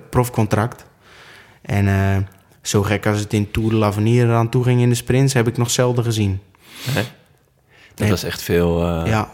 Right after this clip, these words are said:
Speaker 2: goed
Speaker 1: links
Speaker 2: knokken.
Speaker 1: naar rechts
Speaker 2: Ja.
Speaker 1: en duwen en, en s-, sommige jongens zelfs schelden. Ja, ik deed dat dan niet, want ik dacht altijd van, "Bocht later ben je de mijne."
Speaker 2: <laughs>
Speaker 1: Dan duik ik weer voor jou, dat is ook goed. Maar
Speaker 2: Ja.
Speaker 1: bij de profs is dat ik, iets minder. Het gaat harder, maar er is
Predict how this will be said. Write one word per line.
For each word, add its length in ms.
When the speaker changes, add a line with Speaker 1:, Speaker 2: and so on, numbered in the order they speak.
Speaker 2:
goed 100
Speaker 1:
links 280
Speaker 2:
knokken. 100
Speaker 1:
naar 120
rechts 220
Speaker 2:
Ja. 80
Speaker 1:
en 240
duwen 400
en, 220
en 180
s-, 240
sommige 360
jongens 280
zelfs 220
schelden. 520
Ja, 120
ik 140
deed 140
dat 140
dan 120
niet, 220
want 180
ik 120
dacht 160
altijd 340
van, 480
"Bocht 220
later 320
ben 100
je 100
de 60
mijne." 380
Speaker 2:
<laughs> 140
Speaker 1:
Dan 100
duik 260
ik 100
weer 180
voor 120
jou, 280
dat 100
is 120
ook 120
goed. 200
Maar 80
Speaker 2:
Ja. 60
Speaker 1:
bij 100
de 80
profs 280
is 80
dat 240
ik, 360
iets 240
minder. 460
Het 140
gaat 160
harder, 380
maar 160
er 80
is 160